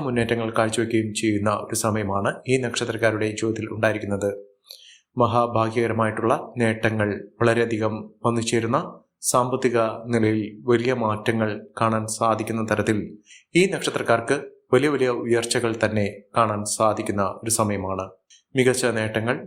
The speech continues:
മികച്ച ഉയർച്ചകളൊക്കെ ഈ നക്ഷത്രക്കാർക്ക് കാണാൻ സാധിക്കുന്നു. ഇവരുടെ ജീവിതത്തിൽ ഉണ്ടായിരുന്ന പലവിധ പ്രശ്നങ്ങൾക്കുള്ള പരിഹാരം കാണാൻ സാധിക്കുകയും അപ്രതീക്ഷിതമായിട്ടുള്ള പണത്തിൻ്റെ ഒഴുക്ക് അവരുടെ ജീവിതത്തിൽ തുടങ്ങുന്ന ഒരു സമയം കൂടിയാണ്.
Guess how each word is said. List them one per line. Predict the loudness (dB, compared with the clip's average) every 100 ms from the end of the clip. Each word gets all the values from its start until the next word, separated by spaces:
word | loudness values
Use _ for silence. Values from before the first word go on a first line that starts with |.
| -2
മികച്ച | 0 2 0
ഉയർച്ചകളൊക്കെ | 0 0 0 0 0 0 0 -6 -4
ഈ | -2
നക്ഷത്രക്കാർക്ക് | -2 -4 -4 -2 -2 -2 -4 -2
കാണാൻ | -2 0 0
സാധിക്കുന്നു. | -2 -2 -6 -8 -10 _ _ _ -20 -20 -20 -20 0
ഇവരുടെ | 4 4 2 2
ജീവിതത്തിൽ | 2 2 2 0 0
ഉണ്ടായിരുന്ന | 2 2 2 0 -2 -2
പലവിധ | 0 2 0 -2
പ്രശ്നങ്ങൾക്കുള്ള | -4 -2 -2 -4 0 2 2
പരിഹാരം | 0 0 0 -2 -2
കാണാൻ | -2 -2 -2
സാധിക്കുകയും | -2 0 0 0 0 -6 -18 -20 _ -2
അപ്രതീക്ഷിതമായിട്ടുള്ള | 0 2 2 0 0 0 0 0 2 0 0 -4
പണത്തിൻ്റെ | -2 0 0 2 0 -2 0 0
ഒഴുക്ക് | 0 0 0 0 0
അവരുടെ | 0 0
ജീവിതത്തിൽ | -2 0 0 -2 -6 0
തുടങ്ങുന്ന | 2 2 0 0 0
ഒരു | 0
സമയം | -2 -2 -2
കൂടിയാണ്. | 0 0 -2